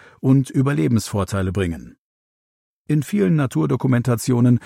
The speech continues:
wird erstaunt darüber berichtet, wie eng wir mit den Schimpansen verwandt sind. Aber etwa ein Fünftel unserer Gene sind die gleichen wie bei der Banane,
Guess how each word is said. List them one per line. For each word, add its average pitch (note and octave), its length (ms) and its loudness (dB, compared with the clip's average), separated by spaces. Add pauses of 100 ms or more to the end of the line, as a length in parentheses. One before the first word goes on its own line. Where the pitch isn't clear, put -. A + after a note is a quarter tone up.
(200)
wird B2+ 240 0
erstaunt A#2 560 -4
darüber G#2 280 2
berichtet, G#2+ 520 0 (260)
wie D3+ 240 0
eng C#3+ 240 0
wir C3+ 140 0
mit B2 140 0
den G#2+ 100 0
Schimpansen A#2 580 -2
verwandt F2+ 380 -4
sind. - 400 -10 (440)
Aber F#2 360 -6
etwa G2+ 260 -4
ein B2+ 240 -2
Fünftel D#3 480 -2
unserer A2 380 -2
Gene A2+ 380 2 (220)
sind A2 380 -2
die G#2+ 80 -2
gleichen F#2 480 -2
wie G2+ 120 -2
bei F#2+ 120 -2
der G2+ 140 -2
Banane, C#3+ 540 -2